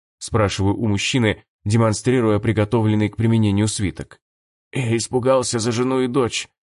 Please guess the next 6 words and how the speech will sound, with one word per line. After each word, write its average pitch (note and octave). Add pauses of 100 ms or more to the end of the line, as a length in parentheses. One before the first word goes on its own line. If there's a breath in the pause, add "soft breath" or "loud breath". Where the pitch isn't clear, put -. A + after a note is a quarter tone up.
(180)
Все G#3
бессмертные C3+
одинаковы. A2 (240)
Лишь D3
грабить, C3+
насиловать, A#2+